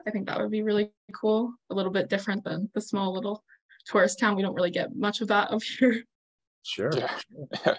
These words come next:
Speaker 2: And then the last question, which Evan and I have been debating off camera. Um, when I was up there, I coached you in grade seven.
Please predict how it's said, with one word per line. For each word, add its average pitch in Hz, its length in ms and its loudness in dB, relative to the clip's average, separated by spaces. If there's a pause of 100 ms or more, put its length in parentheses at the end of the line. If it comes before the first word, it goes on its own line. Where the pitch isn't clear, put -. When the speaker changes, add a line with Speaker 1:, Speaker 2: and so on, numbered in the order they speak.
(260)
Speaker 2:
And 127 60 4
then 120 260 2
the 117 120 -2
last 135 500 6
question, 104 480 0
which 98 220 -8
Evan 117 320 2
and 107 140 0
I 101 160 4
have 95 100 0
been 98 160 -4
debating 101 500 -2
off 95 280 0
camera. 85 540 -2 (360)
Um, 95 400 0 (340)
when 127 160 2
I 135 120 6
was 139 160 4
up 117 180 4
there, 107 180 4
I 107 100 2
coached 117 420 -2
you 107 120 -4
in 107 120 -6
grade 104 340 0
seven. 104 760 2